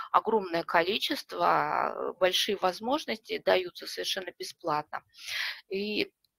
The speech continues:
работать здесь очень просто. Если вы только впервые вот с этой темой соприкоснулись, впервые захотели что-то попробовать,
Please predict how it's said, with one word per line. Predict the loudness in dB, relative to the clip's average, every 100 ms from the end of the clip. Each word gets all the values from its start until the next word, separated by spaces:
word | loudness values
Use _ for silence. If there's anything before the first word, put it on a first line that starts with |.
| _ _ _ -16 -4
работать | 2 6 6 6 4
здесь | 2 0
очень | -2 -4
просто. | -2 -2 -2 -4 -8
Если | -6 -6
вы |
только | -4 -2 0
впервые | 0 -2 -2 0 2 2 2 0 -4
вот | -10
с | -6
этой | -6 -6 -6
темой | -4 -4 -4
соприкоснулись, | -4 -4 6 6 6 2 0 0
впервые | -2 -6 -4 -2
захотели | -2 0 -2 -2 -4
что-то | -2 -4 -4
попробовать, | 0 0 2 2 2 0 -2